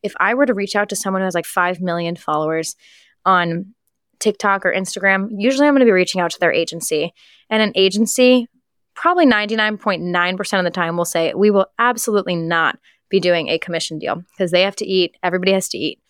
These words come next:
And that's kind of the issue with an affiliate program. So if you don't have the right person in that seat to really not convince people to do it, but, like, make them want to enjoy being a part of a small community like this,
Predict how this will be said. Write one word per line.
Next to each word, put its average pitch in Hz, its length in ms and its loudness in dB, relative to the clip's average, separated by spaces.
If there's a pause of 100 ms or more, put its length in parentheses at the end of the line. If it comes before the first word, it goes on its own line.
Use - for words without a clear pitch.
(420)
And 208 140 0
that's 202 200 -2
kind 196 280 -2
of 185 80 -4
the 185 120 2
issue 175 360 -2
with 165 260 -2
an 185 120 -4
affiliate 170 400 0
program. 180 400 -2
So 175 420 -2 (840)
if 196 220 0
you 208 320 4 (500)
don't 208 300 2
have 196 300 -2
the 190 100 2
right 185 200 2
person 180 440 -2
in 180 220 -2
that 175 200 0
seat 165 380 -6
to 180 160 -4
really 175 220 0 (100)
not 320 240 2
convince 180 440 0
people 226 280 0
to 220 60 2
do 240 140 4
it, 247 100 4
but, 226 80 0
like, - 180 0
make 196 280 2
them 240 280 4
want 180 400 0
to 185 160 2
enjoy 170 640 2 (360)
being 196 180 4
a 180 60 -4
part 170 260 0
of 170 100 -4
a 170 60 -2
small 165 320 -2
community 160 520 -2
like 185 220 0
this, 202 280 -2